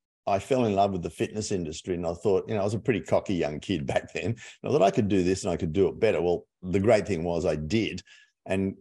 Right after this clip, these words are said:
created lots of different programs for different things. And I, I franchised a kids club into five countries and a weight loss program into two. And that really helped me understand and develop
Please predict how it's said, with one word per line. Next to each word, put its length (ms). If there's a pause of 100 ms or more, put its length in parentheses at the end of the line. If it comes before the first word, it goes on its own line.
created 440
lots 340
of 120
different 380
programs 640
for 120
different 540
things. 220
And 240
I, 60
I 20
franchised 680
a 60
kids 320
club 280
into 160
five 360
countries 500
and 80
a 60
weight 300
loss 180
program 500
into 220
two. 420 (540)
And 160
that 200
really 440
helped 280
me 220
understand 800
and 160
develop 580